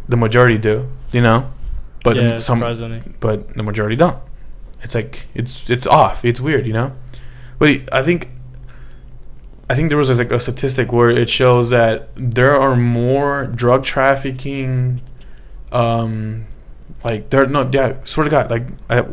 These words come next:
Speaker 1: I, I'm pretty sure, I'm pretty confident I read this. There are more, there are more drugs coming through the U S border and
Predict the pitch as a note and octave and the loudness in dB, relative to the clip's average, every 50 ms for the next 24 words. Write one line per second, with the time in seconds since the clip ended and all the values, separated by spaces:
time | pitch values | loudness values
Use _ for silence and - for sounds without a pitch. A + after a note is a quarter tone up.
0 | C3+ B2+ - - B2 C3 B2+ - - - - C#3 B2 - F#3 F#3+ D3+ - - C#3+ | -8 -4 -2 -2 -2 -2 -4 -4 -4 -2 -2 4 6 8 8 8 6 4 4 4
1 | C3+ A#2 A2 B2 B2+ B2+ D#3+ C#3+ B2+ - B2 B2+ C3 B2+ B2 A#2 A2+ A2 A2 A2+ | 4 4 4 4 2 2 2 2 4 4 6 6 6 6 4 4 4 4 4 4
2 | A2+ - A#2+ G#2+ - - - - - - - - - C#3+ D#3+ E3+ E3 D3+ C#3+ D3 | 2 2 0 -4 -8 -8 -12 -16 -16 -16 -8 2 6 8 10 10 10 8 4 4
3 | D#3+ F3 F3 E3+ - - - - - - - - - - - - - - - - | 2 2 2 0 -4 -10 -14 -16 -18 -18 -18 -18 -18 -18 -18 -18 -18 -18 -16 -16
4 | - - - - - - - - - - - - D3+ - F3 F#3 F#3+ G3 F#3 E3 | -14 -14 -16 -16 -16 -16 -16 -14 -12 -2 4 6 8 8 8 8 8 6 6 6
5 | G#2+ A#2 B2 C3 C3+ D#3+ E3+ D#3+ - - - - - - - - - - D3 D#3+ | 4 4 6 6 6 6 4 2 -4 -8 -8 -6 -6 -6 -6 -2 -2 0 2 2
6 | D#3+ D#3 D3 B2+ B2+ B2+ B2+ C3+ D3+ E3+ F#3 F3 - - - - - - - - | 2 0 0 2 4 6 6 6 6 4 0 -4 -8 -14 -16 -16 -16 -16 -14 -14
7 | - - B2 A#2+ A#2 B2 C3+ D3+ D3 C3+ B2 A2+ A#2+ A#2+ C3 C#3+ D#3 E3+ - - | -6 -2 0 2 4 6 6 6 6 4 2 2 2 4 4 4 2 0 -2 -2
8 | A#2 A#2 B2 | -4 -4 -4